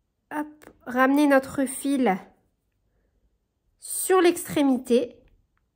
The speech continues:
Là, juste ici, donc c'est le devant, là où le motif ressort bien. Et de l'autre côté, où il ressort un peu moins bien,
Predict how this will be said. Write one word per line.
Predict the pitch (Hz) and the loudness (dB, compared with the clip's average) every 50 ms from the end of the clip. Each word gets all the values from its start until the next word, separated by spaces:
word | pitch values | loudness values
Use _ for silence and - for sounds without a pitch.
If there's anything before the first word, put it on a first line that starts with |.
| _ _ _ _ _ _ _ _ _ _ _ _ _ _ _ _ _ _ _ _ _ _ _ _ _ _ _ _ _ _ _ _ _ _ _ _ _ _ _ _ _ _ _ _ _ _ _ _ _ _ _ _ _ _ _ _ _ _ _ _ _ _ _ _ _ _ _ _ _ _ _ _ _ _ _ | _ _ _ _ _ _ _ _ _ _ _ _ _ _ _ _ _ _ _ _ _ _ _ _ _ _ _ _ _ _ _ _ _ _ _ _ _ _ _ _ _ _ _ _ _ _ _ _ _ _ _ _ _ _ _ _ _ _ _ _ _ _ _ _ _ _ _ _ _ _ _ _ _ _ _
Là, | 262 233 277 294 | 0 2 2 4
juste | 277 320 311 - - - _ | 2 0 -2 -2 -8 -10 _
ici, | 294 311 302 302 - - 330 302 | -2 0 0 0 -2 0 0 2
donc | 247 262 247 240 | 2 0 0 0
c'est | - - 294 277 | -2 -2 0 0
le | 269 269 | 0 0
devant, | 220 254 247 226 247 294 349 | 0 -2 0 2 4 4 4
là | 349 311 269 | 4 2 2
où | 254 | 0
le | 240 247 | 0 -2
motif | 240 233 233 233 - - - - | -2 -2 -4 -4 -6 -14 -16 -12
ressort | - 262 247 240 - 240 214 214 | -8 -8 -8 -6 -4 -6 -6 -4
bien. | 196 196 240 262 302 330 - - | -4 0 2 4 4 4 2 -2
Et | 240 233 | -4 -2
de | 208 240 | -2 -2
l'autre | 240 262 262 262 | -2 -2 -6 -6
côté, | - 269 262 262 285 285 | -6 -6 -6 -4 -4 -4
où | 277 262 | -4 -2
il | 240 233 | -2 -2
ressort | 233 240 233 233 - 254 233 233 | -2 -4 -8 -8 -4 -4 -2 0
un | 226 220 | -2 -2
peu | 226 247 | -2 -6
moins | 240 220 214 196 | -6 -4 -4 -4
bien, | 190 190 226 262 285 | -4 -2 0 -2 -2